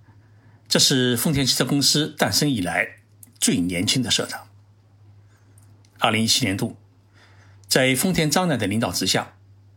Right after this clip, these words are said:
丰田汽车公司创下了历史上最高的利润额，达到了二点四万亿日元，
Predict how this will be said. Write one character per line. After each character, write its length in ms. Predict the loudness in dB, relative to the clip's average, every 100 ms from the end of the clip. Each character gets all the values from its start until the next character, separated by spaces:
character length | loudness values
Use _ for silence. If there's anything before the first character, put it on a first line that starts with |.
| -10
丰 220 | -4 0
田 140 | 0 0
汽 100 | 0
车 120 | 0
公 160 | 0
司 340 | 0 0 -2 -6 -6
创 220 | -2 0
下 140 | 0 -4
了 220 | -6 -6
历 160 | -2 0
史 200 | 0 0
上 220 | -2 -4 -6
最 320 | -2 0 -2
高 320 | -2 -2 -2
的 180 | -4 -6 -4
利 80 | -4
润 200 | -4 -8
额， 280 | -8 -10 _ _ _ -20 -6
达 140 | -4 -2
到 120 | -4
了 200 | -6 -10 -18 -20 -20 -4
二 280 | -2 -2 -4
点 300 | -6 -6 -2
四 220 | 0 2
万 180 | 0 -4
亿 100 | -6
日 100 | -6
元， 260 | -6 -8